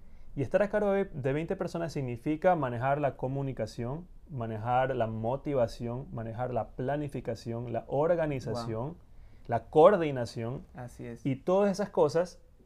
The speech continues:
Speaker 1: ya no son, pues, para una sola persona, para ti mismo. Son para otras. Entonces, tú pa-, tú, normalmente lo que pasa en las empresas es que la persona que era un nivel diez a nivel personal, si no tiene la preparación de liderazgo,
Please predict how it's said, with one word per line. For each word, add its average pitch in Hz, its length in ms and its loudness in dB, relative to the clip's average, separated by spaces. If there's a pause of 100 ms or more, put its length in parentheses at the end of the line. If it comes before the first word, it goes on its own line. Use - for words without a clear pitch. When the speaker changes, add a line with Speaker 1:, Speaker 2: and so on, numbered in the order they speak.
(160)
Speaker 1:
ya 135 180 2
no 170 120 -4
son, 240 280 -4
pues, - 320 -8 (520)
para 120 200 6
una 131 220 0
sola 127 240 0
persona, 117 340 -4
para 107 200 -2
ti 117 100 -8
mismo. 117 340 -10 (100)
Son 127 220 -8
para 127 460 4
otras. 143 320 0
Entonces, 156 420 0 (640)
tú 139 100 -6
pa-, - 260 6
tú, 170 300 6
normalmente 160 680 2
lo 135 100 2
que 151 100 2
pasa 143 380 6
en 127 120 -6
las 120 100 -2
empresas 135 340 0
es 131 80 -4
que 117 160 0
la 113 140 2
persona 135 600 -2
que 117 400 -2
era 131 140 2
un 160 140 0
nivel 143 280 6
diez 147 460 4 (120)
a 113 100 -4
nivel 113 260 -2
personal, 170 560 0 (480)
si 151 300 2
no 190 200 2
tiene 226 320 2
la 196 160 6
preparación 147 600 2
de 202 80 0
liderazgo, 143 720 0